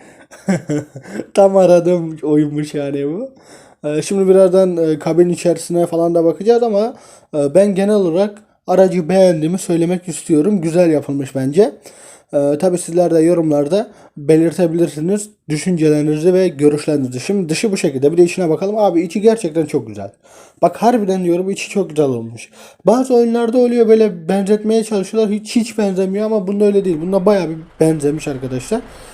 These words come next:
Görmüş olduğunuz gibi. Şimdi gideceğiz bir tane yük alacağız. Ee, yükü götüreceğiz arkadaşlar. Ama harbiden tır efsane ya. Ya oyundaki tek problem, hani ben oynadığımdan beridir, bunu belki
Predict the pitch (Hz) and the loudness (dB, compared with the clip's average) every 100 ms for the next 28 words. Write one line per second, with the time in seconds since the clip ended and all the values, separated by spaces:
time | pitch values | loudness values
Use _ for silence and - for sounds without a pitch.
0 | - - 202 208 202 - 175 160 160 151 | -20 -2 2 2 0 0 0 0 -2 -2
1 | 135 180 214 233 - - - - - 226 | -4 -2 0 -2 -8 -20 -20 -16 -6 -2
2 | 254 226 240 247 226 214 233 233 233 233 | 0 0 0 0 0 -2 -2 0 0 2
3 | 202 160 185 240 - - - _ _ _ | 2 2 0 -2 -8 -20 -20 _ _ _
4 | _ _ 202 175 175 165 160 - - 190 | _ _ -4 -2 0 -2 -6 -20 -12 -8
5 | 226 226 185 - 135 147 135 135 123 143 | -6 0 0 0 -4 -4 -2 -4 -4 -6
6 | 139 - 240 - - - - - - 156 | -6 -6 -10 -12 -20 -20 -20 -20 -8 -2
7 | 156 170 160 156 156 156 147 - 147 131 | 0 0 0 0 -2 -2 -4 -4 -8 -6
8 | 127 107 101 113 123 _ _ _ _ _ | -6 -8 -10 -14 -18 _ _ _ _ _
9 | _ - - - - - - - - _ | _ -20 -20 -20 -20 -20 -20 -20 -20 _
10 | _ _ _ _ - 214 - 208 226 247 | _ _ _ _ -2 -2 2 2 2 2
11 | 254 254 262 - 285 - 202 160 165 240 | 0 0 -2 -2 -2 -2 -4 -2 -2 -6
12 | 262 175 175 208 226 202 196 196 208 220 | -6 -6 -4 -4 -4 -4 -2 -4 -4 -4
13 | 214 185 156 175 175 190 214 208 208 220 | -4 -2 -2 -2 -2 -4 -2 -4 -2 -2
14 | 185 | -2